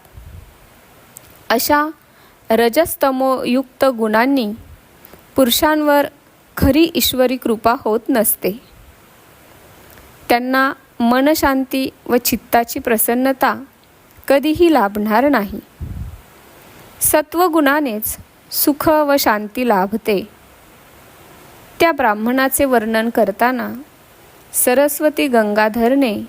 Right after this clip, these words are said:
कर्ममार्गी आचरण असे सात्विक वृत्तीने म्हटले आहे. ब्राह्मणाची पत्नी घेवड्याचा वेल तोडल्याबद्दल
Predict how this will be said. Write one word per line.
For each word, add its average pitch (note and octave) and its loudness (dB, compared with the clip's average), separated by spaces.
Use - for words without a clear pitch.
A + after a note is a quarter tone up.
कर्ममार्गी D4+ 0
आचरण B3+ -2
असे E4 0
सात्विक C4 -4
वृत्तीने C4 2
म्हटले B3 2
आहे. A3 -4
ब्राह्मणाची D4+ 0
पत्नी C4 -2
घेवड्याचा B3+ 2
वेल B3 0
तोडल्याबद्दल A3 0